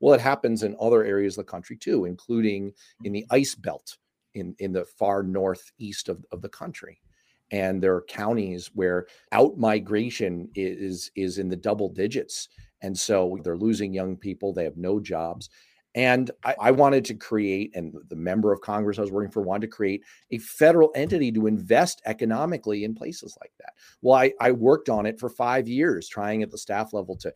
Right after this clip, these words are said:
write the bill and build coalitions and get the, find the right legislative vehicle to pass it. And all this stuff doesn't make a lot of headlines. And finally, when I was working for my now co-host, Paul Hodes, when he was a congressman from New Hampshire,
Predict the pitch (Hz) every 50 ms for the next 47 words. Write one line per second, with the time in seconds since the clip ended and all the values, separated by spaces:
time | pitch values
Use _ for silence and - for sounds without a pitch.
0 | _ - _ _ _ _ 101 104 113 131 123 - 127 110 110 110 104 101 95 92
1 | 87 82 80 110 113 113 110 - - 117 113 110 101 101 101 - - 95 90 90
2 | 85 90 85 85 - - 104 98 - 101 - - - - _ _ _ - 120 123
3 | 135 139 127 117 101 110 120 131 - 107 113 120 131 127 117 - 127 117 107 104
4 | 92 98 117 113 110 110 107 113 110 - 104 107 - - - - - - 127 156
5 | 170 170 165 160 - - - - - 185 185 156 - - - - _ _ _ _
6 | _ - 127 113 104 95 92 87 - 98 98 90 80 80 98 104 113 98 78 73
7 | 71 76 90 113 135 - - - _ _ _ _ _ _ - 135 139 - - 151
8 | 156 185 226 240 226 160 123 117 120 139 147 - - 113 113 110 110 110 110 123
9 | 127 123 - 127 120 110 113 117 107 110 101 95 92 92 95 101 104 104 101 -
10 | - - 117 120 120 117 113 107 101 - - _ _ - 107 107 104 101 - 110
11 | 117 123 117 107 98 104 104 - - - _ - 95 92 85 107 117 123 117 117
12 | 113 - 107 110 113 107 107 107 110 - 104 101 95 - 107 101 101 104 101 101
13 | 117 143 147 - - 92 -